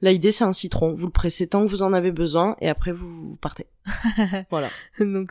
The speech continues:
Speaker 2: toi,
Speaker 1: Assez
Speaker 2: j'espère
Speaker 1: simple.
Speaker 2: que tu l'as bien pressé, ton
Speaker 1: Ah
Speaker 2: citron.
Speaker 1: bah, oh là,
Speaker 2: <laughs>
Speaker 1: je suis restée longtemps.
Speaker 2: Et, euh,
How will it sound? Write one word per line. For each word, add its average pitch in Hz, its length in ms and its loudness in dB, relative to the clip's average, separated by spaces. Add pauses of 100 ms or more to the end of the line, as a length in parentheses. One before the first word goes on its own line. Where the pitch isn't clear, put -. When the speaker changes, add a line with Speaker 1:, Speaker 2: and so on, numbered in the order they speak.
Speaker 2:
toi, 220 120 4
Speaker 1:
Assez 233 80 4
Speaker 2:
j'espère 190 200 2
Speaker 1:
simple. 233 140 6
Speaker 2:
que 214 80 0
tu - 180 -2
l'as 185 160 4
bien 214 240 6
pressé, 233 400 4
ton 208 120 -6
Speaker 1:
Ah 196 40 -4
Speaker 2:
citron. 170 160 -8
Speaker 1:
bah, 175 300 -2
oh 190 100 4
là, 214 180 4 (200)
Speaker 2:
<laughs> 285 160 8
Speaker 1:
je 294 60 8
suis - 100 2
restée 220 320 2
longtemps. 277 500 0 (480)
Speaker 2:
Et, 208 260 6
euh, 185 420 2